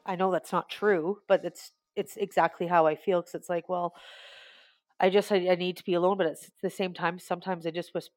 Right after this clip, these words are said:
people would understand, like, maybe just show up and check on me anyway. But, like, I, I can't admit it out loud to say it, like, until just now, but it's,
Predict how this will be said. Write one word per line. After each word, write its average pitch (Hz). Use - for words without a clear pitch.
people 190
would 180
understand, 180
like, 160
maybe 180
just 185
show 185
up 190
and 190
check -
on 180
me 165
anyway. 156
But, 175
like, 185
I, 170
I 185
can't 233
admit 190
it 175
out 160
loud 170
to 170
say 208
it, 156
like, 170
until 165
just -
now, 175
but 160
it's, -